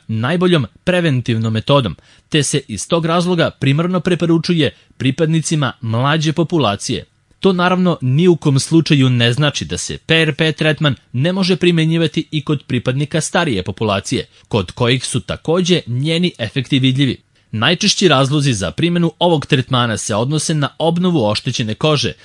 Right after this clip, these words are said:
te na uklanjanje finih linija i bora na koži lica, vrata i dekoltea. Takođe se neretko primenjuje i na koži tela za uklanjanje strija, celulita i ožiljaka koji su ostali od akni,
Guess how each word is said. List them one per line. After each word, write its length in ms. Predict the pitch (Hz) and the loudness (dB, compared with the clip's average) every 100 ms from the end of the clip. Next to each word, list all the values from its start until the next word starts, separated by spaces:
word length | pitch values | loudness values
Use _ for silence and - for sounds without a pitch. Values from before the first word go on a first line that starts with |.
| - _ | -20 _
te 120 | 156 | 0
na 140 | 139 135 | 0 0
uklanjanje 600 | 165 170 175 175 175 160 104 _ | -2 -2 0 0 2 0 -2 _
finih 540 | - - 190 170 110 | -10 -2 0 0 0
linija 480 | 117 120 143 180 160 - | -2 0 0 0 0 -2
i 120 | 180 170 | -2 0
bora 420 | 120 143 160 156 | 2 2 2 0
na 200 | 135 120 | 0 -4
koži 500 | - 98 95 101 90 | -4 -6 -4 -6 -4
lica, 540 | 90 139 156 - 170 | -2 -2 -2 -4 -2
vrata 460 | 139 110 117 117 143 - | -2 -2 -2 -4 -8 -4
i 120 | 160 | -4
dekoltea. 600 | 147 156 165 156 120 69 - _ _ _ | -4 -4 -4 -4 -6 -8 -14 _ _ _
Takođe 400 | - 101 147 170 | -6 -2 0 0
se 180 | 170 180 | 0 0
neretko 500 | 143 139 156 175 131 | 0 0 0 0 -4
primenjuje 580 | 107 101 104 113 113 110 - | -2 -2 -2 -2 0 -2 -2
i 80 | 120 | -6
na 120 | 95 | -6
koži 400 | - 135 120 95 | -2 0 0 -4
tela 360 | - 151 160 160 | -2 -2 0 2
za 140 | 156 | 2
uklanjanje 540 | 151 156 156 156 151 | 0 0 -2 0 -2
strija, 340 | 143 175 170 76 - _ | -2 -2 -2 -2 -10 _
celulita 640 | - 104 82 117 160 165 - | -2 0 0 0 0 -2 -4
i 140 | 196 160 | -2 0
ožiljaka 520 | 156 170 185 160 147 | 0 0 0 -2 -4
koji 200 | 139 139 | -2 -2
su 200 | - 120 | 0 0
ostali 400 | 117 - 127 127 | 0 0 -2 0
od 160 | 127 139 | 0 0
akni, 340 | 143 - 80 | -2 -6 -10